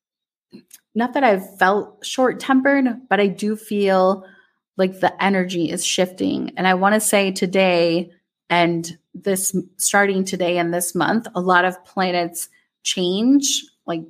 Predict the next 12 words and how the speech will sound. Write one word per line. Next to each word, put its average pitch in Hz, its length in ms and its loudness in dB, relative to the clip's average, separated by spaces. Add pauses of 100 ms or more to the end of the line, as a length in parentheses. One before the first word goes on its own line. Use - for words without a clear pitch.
Saturn 226 580 0
is - 300 -8
somewhere 226 540 -2
in 185 160 0
Jupiter 226 480 2
and 214 180 2
something. 214 540 -4 (1400)
I 185 100 2
don't 190 160 2
have 185 180 0
the 175 80 0
specifics. 165 920 -2